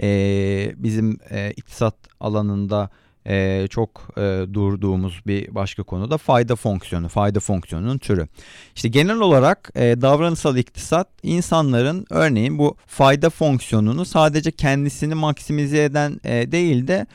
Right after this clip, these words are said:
e, başka şeylere de bağlı olarak modeller. Mesela, e, da-, biraz önce bahsettiğim gibi mesela, e, biz gördük ki, e, adalet kavramı öne çıkabiliyor. Davranışsal iktisat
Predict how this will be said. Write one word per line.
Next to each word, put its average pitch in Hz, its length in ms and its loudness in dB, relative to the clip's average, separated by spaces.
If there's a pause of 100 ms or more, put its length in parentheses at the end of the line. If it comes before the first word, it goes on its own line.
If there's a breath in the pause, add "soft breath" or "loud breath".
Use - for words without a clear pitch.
(380 soft breath)
e, 117 340 4
başka 160 260 2
şeylere 156 480 2
de 139 120 2
bağlı 120 300 6
olarak 98 440 2
modeller. 90 540 -2
Mesela, 107 380 -2 (200)
e, 110 220 0
da-, 127 180 0
biraz 123 280 -2
önce 120 320 0
bahsettiğim 123 640 -4
gibi 98 140 -6
mesela, 98 460 -6 (460 soft breath)
e, 95 360 -8
biz 117 160 -14
gördük 127 540 -8
ki, 135 280 -10 (160)
e, 98 460 -8
adalet 120 500 2
kavramı 110 520 -2
öne 113 200 0
çıkabiliyor. 101 720 -2 (360 soft breath)
Davranışsal 139 480 0
iktisat 147 420 -4